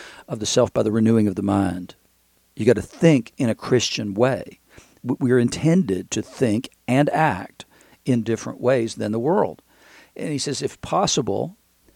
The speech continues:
so far as it depends on you, le-, live peaceably with all." And that goes back to the live in harmony with one another. But,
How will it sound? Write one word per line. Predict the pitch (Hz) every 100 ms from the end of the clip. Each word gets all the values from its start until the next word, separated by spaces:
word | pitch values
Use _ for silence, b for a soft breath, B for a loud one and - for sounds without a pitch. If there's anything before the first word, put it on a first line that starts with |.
| b b b -
so | - 143
far | 147 147
as | 120
it | 117
depends | - 147 131
on | 113
you, | 110 113
le-, | 110 117 -
live | 135 143 110 101
peaceably | - 175 175 - 120 123
with | 117 110
all." | 107 101 87 - - -
And | 127
that | 131 131
goes | 113
back | 139 151 -
to | 127
the | 110 113 - 120
live | 156 139
in | 107
harmony | - 139 143 131
with | 120 107
one | 113 113
another. | 151 143 B B B
But, | 143